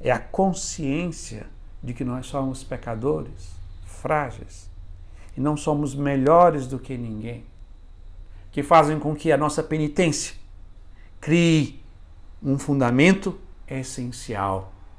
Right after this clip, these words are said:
cristão. Então vamos concluir este programa rezando mais uma vez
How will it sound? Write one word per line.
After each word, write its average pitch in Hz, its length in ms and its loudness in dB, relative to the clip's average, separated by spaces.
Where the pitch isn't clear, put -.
cristão. - 460 -8
Então 131 200 6
vamos 151 420 6
concluir 147 640 2
este 143 240 4
programa 151 460 6
rezando 165 540 2
mais 202 560 0
uma 185 240 -2
vez 107 500 -6